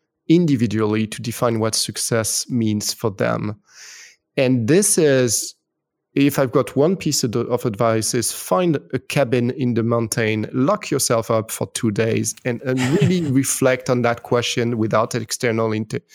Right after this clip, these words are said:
interference, because the, the, the first media, uh, or the first person you meet will project a vision of success that's not necessarily your own. So you will hear lots of things on how society or people around you define success.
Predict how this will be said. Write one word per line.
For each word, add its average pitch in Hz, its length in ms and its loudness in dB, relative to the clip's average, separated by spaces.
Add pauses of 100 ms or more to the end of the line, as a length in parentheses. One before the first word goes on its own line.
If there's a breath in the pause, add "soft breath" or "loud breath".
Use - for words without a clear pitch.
(420 loud breath)
interference, 147 640 0
because 127 240 -4
the, 143 120 0
the, 127 140 -4
the 139 140 -8
first 170 640 -2 (640 loud breath)
media, 131 640 4
uh, 120 760 0
or 123 180 0
the 127 100 0
first - 440 -4
person 135 420 0
you 127 80 2
meet 127 460 0
will 127 200 4
project 120 540 -2
a 113 60 -6
vision 117 360 0
of 117 140 -2
success 131 480 -4
that's - 320 -2
not 117 320 0
necessarily 110 560 -2
your 107 260 -2
own. 120 360 -4
So 120 240 -8
you 113 160 -4
will 120 140 2
hear 120 240 2
lots 120 360 2
of - 140 -4
things 123 400 -4
on - 100 -2
how 62 320 -2 (480 soft breath)
society 135 880 0
or 110 120 2
people 117 340 -4
around 131 320 2
you 110 160 0
define 110 360 -4
success. 113 720 -2